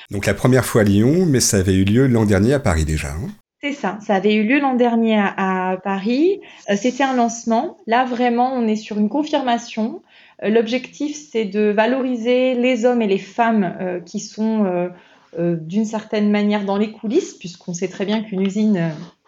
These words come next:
Speaker 2: n'ouvre pas facilement ses portes et donc, euh,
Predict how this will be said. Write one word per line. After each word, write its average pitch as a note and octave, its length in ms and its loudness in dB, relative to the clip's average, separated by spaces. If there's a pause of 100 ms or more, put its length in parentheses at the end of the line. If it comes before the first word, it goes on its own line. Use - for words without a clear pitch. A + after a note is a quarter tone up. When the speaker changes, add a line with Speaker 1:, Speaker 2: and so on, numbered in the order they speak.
(460)
Speaker 2:
n'ouvre F#3 260 0
pas G#3+ 140 0
facilement F#3+ 440 -6
ses F#3 200 -6
portes A3 320 -4
et F#3+ 80 -2
donc, G#3+ 320 -2
euh, F3+ 160 -2